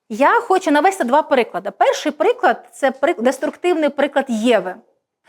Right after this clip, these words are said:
Коли я не знаю, хто я, потім мені хтось може щось навіяти таке, що може зруйнувати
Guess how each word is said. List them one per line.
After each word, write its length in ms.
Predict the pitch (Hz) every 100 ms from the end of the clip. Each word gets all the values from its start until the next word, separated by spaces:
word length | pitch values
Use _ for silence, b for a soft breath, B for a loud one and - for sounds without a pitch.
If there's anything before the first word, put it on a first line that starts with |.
| B B
Коли 200 | 294 320
я 100 | 370
не 140 | 330
знаю, 300 | 294 339 320
хто 240 | 254 - 285
я, 220 | 240 330 554 - B -
потім 320 | 381 392 311
мені 200 | 320 359
хтось 240 | - 359
може 220 | 339 370 349
щось 240 | 339 -
навіяти 380 | 294 349 415 262
таке, 400 | 254 254 330 466 - _ _ _ _ _
що 240 | - - 302
може 260 | 359 320
зруйнувати 1300 | 269 285 311 277 262 214 262 330 381 370 285 254 185